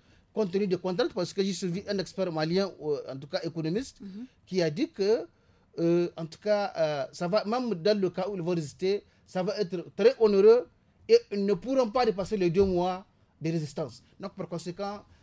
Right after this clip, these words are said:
Speaker 1: il faut écouter Imam Dicko, il faut appeler au dialogue, en tout cas, pour qu'on puisse, parce qu'en vérité, le Mali, c'est déjà un État très faible.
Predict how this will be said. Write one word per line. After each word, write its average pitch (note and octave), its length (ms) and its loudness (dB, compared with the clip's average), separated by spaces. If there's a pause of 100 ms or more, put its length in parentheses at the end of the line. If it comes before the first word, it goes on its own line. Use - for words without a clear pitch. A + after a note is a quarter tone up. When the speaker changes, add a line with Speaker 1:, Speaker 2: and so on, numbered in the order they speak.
(160)
Speaker 1:
il F#3 140 -2
faut B3+ 220 2
écouter G#3+ 420 -4
Imam G#3 200 0
Dicko, G3+ 460 -2 (340)
il E3+ 120 -6
faut G#3 320 -4
appeler F3+ 420 0
au E3 80 -4
dialogue, D#3+ 400 -2
en D#3 80 -8
tout D3 100 -12
cas, F3 220 -6
pour F3+ 180 -14
qu'on E3+ 120 -6
puisse, E3+ 260 -12
parce F3 180 -10
qu'en G#3+ 380 -2
vérité, G#3+ 540 4 (360)
le E3 120 -2
Mali, G#3+ 200 2
c'est G#3 80 -4
déjà G3 200 2
un G#3 40 -6
État F#3 180 -4
très F3 220 -4
faible. C3+ 300 -8